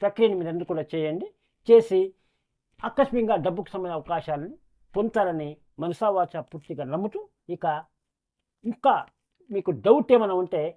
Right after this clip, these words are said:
కామెంట్ రూపంలో నాకు తెలియజేయండి. కంపల్సరీగా రావి చెట్టు మొదట్లోనే మీరు దాన్ని పాతిపెట్టి రావాలి, ఇది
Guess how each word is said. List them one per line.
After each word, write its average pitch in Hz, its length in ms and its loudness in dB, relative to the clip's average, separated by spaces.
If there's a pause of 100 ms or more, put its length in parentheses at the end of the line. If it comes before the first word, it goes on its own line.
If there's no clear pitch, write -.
(120)
కామెంట్ 202 280 -4
రూపంలో 180 260 -6
నాకు - 180 -16
తెలియజేయండి. 127 640 -8 (2000)
కంపల్సరీగా 240 540 0 (200)
రావి 240 220 2 (100)
చెట్టు 226 220 0 (120)
మొదట్లోనే 208 540 -2 (100)
మీరు 247 160 2 (420)
దాన్ని 196 340 0
పాతిపెట్టి 175 520 -6
రావాలి, 131 340 -6 (120)
ఇది 180 100 -10